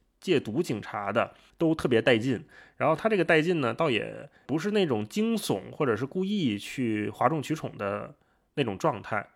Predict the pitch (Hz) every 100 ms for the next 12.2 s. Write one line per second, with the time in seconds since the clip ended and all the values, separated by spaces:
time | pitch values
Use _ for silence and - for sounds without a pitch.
0 | _ 135 208 123 104 160 190 104 123 156
1 | 139 104 101 165 196 165 104 165 180 202
2 | 214 _ - 165 180 147 58 58 - 113
3 | 139 - - - - - 156 - 160 156
4 | 165 - 180 185 127 - 104 95 - 151
5 | - _ _ 110 156 139 107 98 131 131
6 | 123 107 113 107 - 160 156 131 139 151
7 | - 143 135 147 165 107 - _ - _
8 | _ - 113 127 110 131 196 208 - -
9 | - 107 110 107 - 113 104 110 104 101
10 | 104 - 110 104 - - _ _ _ _
11 | _ _ _ - 117 147 - 208 180 147
12 | 127